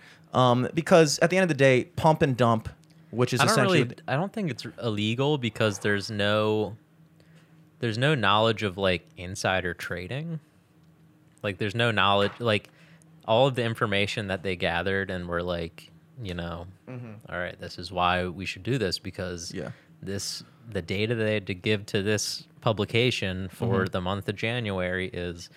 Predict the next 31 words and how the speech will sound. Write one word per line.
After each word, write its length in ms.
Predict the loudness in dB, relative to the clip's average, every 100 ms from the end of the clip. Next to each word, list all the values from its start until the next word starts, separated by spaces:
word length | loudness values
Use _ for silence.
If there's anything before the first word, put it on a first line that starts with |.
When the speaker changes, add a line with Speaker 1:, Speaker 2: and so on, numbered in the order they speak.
| -20 -20 -20 _ -4
Speaker 2:
their 200 | 0 0
stock 440 | 2 2 4 2
is 140 | -2 -2
now 560 | 0 0 0 -2 -4 -8
a 120 | -8
hundred 400 | -6 -6 -10 -10
forty 280 | -10 -8 -6
percent 400 | -6 -6 -8 -8
shorted 480 | -8 -8 -10 -12 -18 -16 -6
or 60 | -4
Speaker 1:
Mm-hmm. 60 |
Speaker 2:
whatever. 420 | -4 -6 -10 -14 -14 -12
Like, 340 | -10 -10 -12 -4
Speaker 1:
Yeah. 200 | -2 -4 _ _ _ _ -10
Speaker 2:
and 180 | -4 0
then 240 | 2 0 0
they're 160 | -2
like, 120 | -2
"Okay, 260 | 0 2 2
so 400 | 2 0 0 -2 -12 _ _ _ _ _ _ _ -20 _ _ _ -6
let's 220 | -6 -4
see, 240 | -4 -2
let's 220 | -2 -4 -4
see. 320 | -2 -4 -6 -14 -20 -20 _
Let's 200 | -8 -2
wait 200 | 0 0
for 180 | 0 -2
the 320 | 0 0 -2 -6 -18 -18 -16 -18 _ -10
lowest 560 | -6 0 4 4 2 2
number 240 | 0 0
possible." 720 | 2 2 2 -4 -8 -8 -10